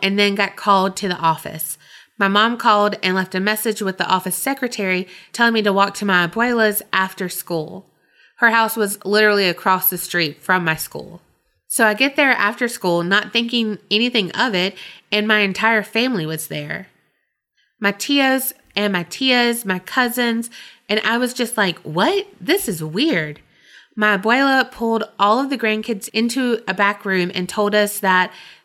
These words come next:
the abuelo had passed away that morning. My cousin started crying. I just stared at her.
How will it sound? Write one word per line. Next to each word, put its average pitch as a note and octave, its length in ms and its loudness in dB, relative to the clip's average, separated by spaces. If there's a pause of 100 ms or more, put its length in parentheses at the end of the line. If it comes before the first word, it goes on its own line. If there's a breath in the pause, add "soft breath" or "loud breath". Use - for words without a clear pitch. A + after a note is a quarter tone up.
the F#3 280 0
abuelo G#3 480 4
had G3+ 220 -4
passed F#3+ 340 0
away F3+ 200 0
that - 200 -4
morning. D3+ 520 -8 (800)
My G#3+ 140 0
cousin A3 400 0
started F#3 560 0
crying. D#3+ 760 -4 (520 soft breath)
I G3 100 0
just D4+ 240 -2
stared G3 360 0
at - 140 -6
her. D2 360 -6